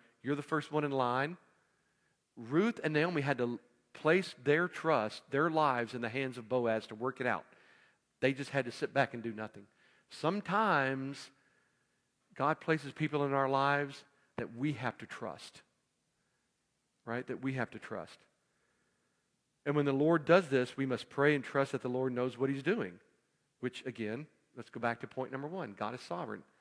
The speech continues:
God does know what he's doing. Naomi and Ruth lived faithfully, but they discovered something that we must all discover, that God rules and does all things perfectly. He is our hope.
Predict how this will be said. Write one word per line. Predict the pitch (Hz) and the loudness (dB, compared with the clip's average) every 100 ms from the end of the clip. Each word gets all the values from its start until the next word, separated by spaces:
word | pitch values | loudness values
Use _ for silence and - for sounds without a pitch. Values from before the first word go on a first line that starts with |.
| _ - | _ -4
God | 113 147 | -4 0
does | 277 170 | -2 0
know | 123 | -2
what | 107 | -2
he's | 98 98 | -6 -10
doing. | 104 62 - _ _ _ _ _ _ _ _ _ _ _ | -12 -14 -20 _ _ _ _ _ _ _ _ _ _ _
Naomi | 139 151 208 214 | 4 6 6 6
and | 165 | 6
Ruth | 165 180 | 4 4
lived | 139 151 147 | 6 4 4
faithfully, | - 143 135 - 107 | 2 2 2 -8 -10
but | 101 127 | -6 -2
they | 127 | 0
discovered | 120 117 - - 160 190 208 196 - _ _ _ _ _ - | 0 -4 -8 2 4 6 4 2 -6 _ _ _ _ _ -8
something | - 180 180 170 151 | 2 2 2 0 2
that | 135 131 | 0 0
we | 147 | 0
must | 143 - - | -2 -4 0
all | 131 | 0
discover, | 127 113 - 127 104 107 | 0 -6 -6 -4 -2 -4
that | 104 - | -6 0
God | 135 160 180 156 | 4 6 4 2
rules | 131 147 147 147 - | 0 0 0 -2 -4
and | 117 107 | -8 -2
does | 127 135 127 - - | 0 0 -2 -12 -2
all | 135 165 | 2 2
things | - 120 104 104 101 - _ _ _ - | 2 -4 -4 -10 -16 -20 _ _ _ -4
perfectly. | 139 - 113 - 95 - _ _ _ _ | -4 -2 -8 -10 -12 -14 _ _ _ _
He | - 156 170 | -2 0 0
is | 151 147 143 - | 0 2 0 -4
our | 123 127 131 120 - - | -4 -2 -2 -4 -10 -6
hope. | 127 110 - | -4 -4 -10